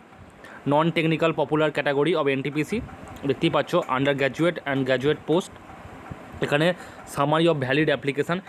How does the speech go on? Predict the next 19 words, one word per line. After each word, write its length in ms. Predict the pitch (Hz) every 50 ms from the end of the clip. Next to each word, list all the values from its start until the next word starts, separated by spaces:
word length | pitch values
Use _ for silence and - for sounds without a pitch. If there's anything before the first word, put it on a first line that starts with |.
| - - - -
এখানে 340 | 139 131 143 151 160 170 156
যাদের 300 | 151 139 147 160 160 151
valid 280 | 120 131 135 151 165
application 460 | 156 147 - - 156 131 147 - 170
আছে 120 | 160 151 175
তাদেরই 260 | 160 151 139 143 156
কিন্তু 220 | - 156 147 147
দেখানো 320 | 156 147 127 - 151 156 143
হয়েছে। 240 | 143 147 143 - 233
আমাদের 460 | 247 - - - - - 139 151 151
প্লেটা 340 | - 156 147 151 147 131 -
আগে 180 | - 131 135 147
থেকে 160 | 139 151 165
download 220 | 156 135 143 147 -
করা 160 | - 139 139
আছে, 180 | 143 139 - 165
আমি 120 | 156 156
দেখেছি। 400 | 135 131 127 - 151 - - 233 - - - - - - - - - - -
মোটামুটি 520 | 139 143 165 165 170 170 165 196 196 202